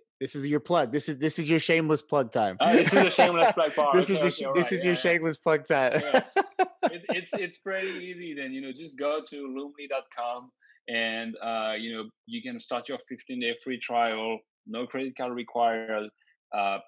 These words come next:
Speaker 2: unlimited features. So, you know, there is, like, really no limitation. You can just explore the entire product, invite as many people as you want, um,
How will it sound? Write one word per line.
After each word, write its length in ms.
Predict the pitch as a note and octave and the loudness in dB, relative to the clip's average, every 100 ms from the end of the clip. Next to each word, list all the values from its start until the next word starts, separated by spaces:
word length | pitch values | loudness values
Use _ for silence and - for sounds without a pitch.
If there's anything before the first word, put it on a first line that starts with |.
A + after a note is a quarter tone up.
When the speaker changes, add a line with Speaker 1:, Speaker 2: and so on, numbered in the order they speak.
| - | -8
Speaker 2:
unlimited 420 | D3 D3+ C3+ B2 | -6 -4 -6 -10
features. 640 | C3 B2 - A2 G#2+ - | -8 -8 -6 -8 -8 -12
So, 80 | G#2+ | -10
you 120 | G2 | -8
know, 80 | G2+ | -6
there 160 | G2+ G2+ | -6 -8
is, 100 | - | -6
like, 160 | G2+ F#2 _ _ - - | -6 -6 _ _ -20 -14
really 380 | A2 B2 D3 D3 | -6 -2 0 2
no 420 | B2+ A#2 B2+ A#2+ - - | 2 0 0 -4 -10 -12
limitation. 560 | A2+ G#2+ A2 G#2+ - G#2 | -8 -8 -6 -8 -8 -10
You 80 | G2 | -10
can 120 | G2 | -12
just 180 | G#2 - | -12 -10
explore 340 | A2 - A2 G#2 | -12 -8 -6 -6
the 100 | G2 | -8
entire 340 | F#2+ A#2 A#2+ - | -4 0 0 0
product, 360 | A2 G#2+ G#2+ - | -2 0 -2 -8
invite 280 | A2 G2 G2 | -8 -4 -4
as 100 | G2+ F#2+ | -4 -10
many 260 | A2+ C#3+ | -6 -6
people 300 | C#3 B2 B2 | -4 -4 -4
as 160 | A2+ A#2 | -4 -6
you 80 | A2 | -6
want, 300 | G#2+ G#2+ - - - - - | -6 -6 -10 -20 -20 -14 -2
um, 680 | A2+ G#2+ G2+ G2+ G2 G2 G2+ | 2 2 0 -4 -10 -12 -16